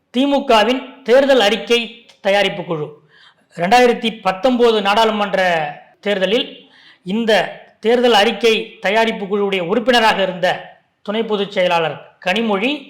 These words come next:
இந்த முறை அந்த குழுவுக்கு தலைவராக நியமிக்கப்பட்டிருக்கிறார். அவருடைய தலைமையிலே டி கே எஸ் இளங்கோவன், ஏ கே எஸ் விஜயன்,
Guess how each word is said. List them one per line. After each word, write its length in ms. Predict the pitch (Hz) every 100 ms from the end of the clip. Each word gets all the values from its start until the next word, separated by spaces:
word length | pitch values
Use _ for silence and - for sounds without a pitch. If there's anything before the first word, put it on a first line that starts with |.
| - - _
இந்த 220 | 202 214
முறை 400 | 202 220 285 277
அந்த 240 | - 185 190
குழுவுக்கு 760 | 196 233 240 254 247 190 -
தலைவராக 480 | - 196 233 214 190
நியமிக்கப்பட்டிருக்கிறார். 840 | 190 196 170 175 165 160 170 247 - - - _ -
அவருடைய 760 | 208 254 247 220 208 175 156 - -
தலைமையிலே 560 | 202 202 196 190 226 147 - -
டி 160 | - 233
கே 120 | 208
எஸ் 160 | 220 185
இளங்கோவன், 500 | 196 190 175 196 247 - - _ - _ -
ஏ 120 | 214
கே 140 | 220 214
எஸ் 160 | 214
விஜயன், 580 | 175 190 185 240 240